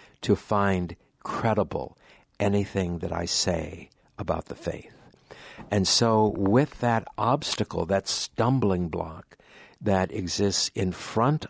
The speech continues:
of those people, he had to leave Goa, and he went on to, um, Ceylon, which I think today is modern-day Sri Lanka. And there he, he catechized and baptized hundreds of thousands of people.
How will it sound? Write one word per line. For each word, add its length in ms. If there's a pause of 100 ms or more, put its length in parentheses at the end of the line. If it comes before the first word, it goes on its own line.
of 220
those 260
people, 420 (300)
he 140
had 300
to 60
leave 480
Goa, 400 (400)
and 200
he 100
went 240
on 380
to, 480 (340)
um, 420
Ceylon, 800
which 220
I 100
think 320
today 280
is 420 (140)
modern-day 480
Sri 240
Lanka. 420 (680)
And 240
there 540
he, 640
he 260
catechized 920
and 200
baptized 600
hundreds 480
of 100
thousands 600
of 100
people. 380